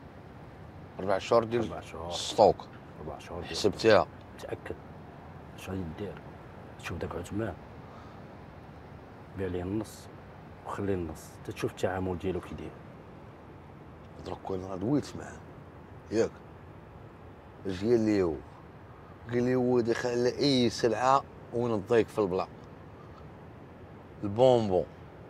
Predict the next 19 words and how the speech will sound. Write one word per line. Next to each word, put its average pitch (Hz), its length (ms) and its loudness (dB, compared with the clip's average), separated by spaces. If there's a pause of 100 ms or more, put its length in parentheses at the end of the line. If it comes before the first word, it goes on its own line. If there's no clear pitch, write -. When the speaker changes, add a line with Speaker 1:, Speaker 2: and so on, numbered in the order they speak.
Speaker 1:
الاقراص، 104 680 6
قال 98 160 2
لي 107 160 8
حتى - 200 6
الخشيبات 139 880 6 (800)
والعجينه 113 760 12
حتى 113 160 8
هي 107 300 10
الا 113 140 8
كانت 170 380 10 (840)
مرحبا، 101 460 4 (360)
فلوسك 117 460 2 (840)
كاش. 117 360 6 (920)
Speaker 2:
عنده 113 200 0
مع 110 100 0
التيكيت. 123 440 -2 (1000)
Speaker 1:
نابر. 165 420 8 (140)
Speaker 2:
نابر، 95 380 2
آه. 78 60 -6